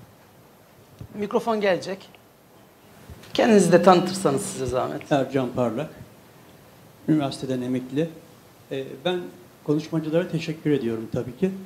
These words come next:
Speaker 2: Sorumu sormadan önce çok kısa bir, e, hatırlatma yapacağım. Gerçi hepimizin belleğinde olan şeyler ama Türkiye'de siyasal yaşamın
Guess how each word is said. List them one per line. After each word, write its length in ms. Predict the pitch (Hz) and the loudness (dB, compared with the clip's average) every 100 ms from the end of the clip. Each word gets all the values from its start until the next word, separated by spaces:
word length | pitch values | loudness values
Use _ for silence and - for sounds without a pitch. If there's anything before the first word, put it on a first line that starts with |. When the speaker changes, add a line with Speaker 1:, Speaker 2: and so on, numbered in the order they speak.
| - - - - - - - - - - - | -18 -20 -20 -20 -20 -20 -20 -20 -20 -20 -10
Speaker 2:
Sorumu 360 | - 190 202 | -2 2 2
sormadan 400 | 196 202 196 190 | 4 4 4 2
önce 220 | 180 175 - | 2 2 4
çok 220 | 233 - | 4 4
kısa 260 | - 190 | 2 2
bir, 160 | 180 175 - - - - - 185 | 2 -2 -6 -18 -20 -20 -10 -4
e, 220 | 156 156 | -2 -4
hatırlatma 520 | 147 165 160 160 151 | -2 -2 -2 -4 -4
yapacağım. 480 | 127 120 127 135 151 | -4 -4 -6 -6 -4
Gerçi 260 | 147 131 143 | -4 -4 -6
hepimizin 460 | 143 139 135 135 | -4 -4 -4 -2
belleğinde 400 | 135 131 135 131 | 0 2 0 0
olan 200 | 135 135 | 0 -2
şeyler 300 | 127 147 185 | -4 -2 0
ama 240 | 196 143 - - - - - - - - | 2 0 -4 -10 -20 -20 -20 -20 -8 2
Türkiye'de 640 | 208 202 202 160 175 220 - - - | 2 4 2 4 2 2 -6 -14 -12
siyasal 580 | - 165 160 165 185 | 0 2 2 2 2
yaşamın 500 | 156 139 139 127 180 | 2 0 0 0 0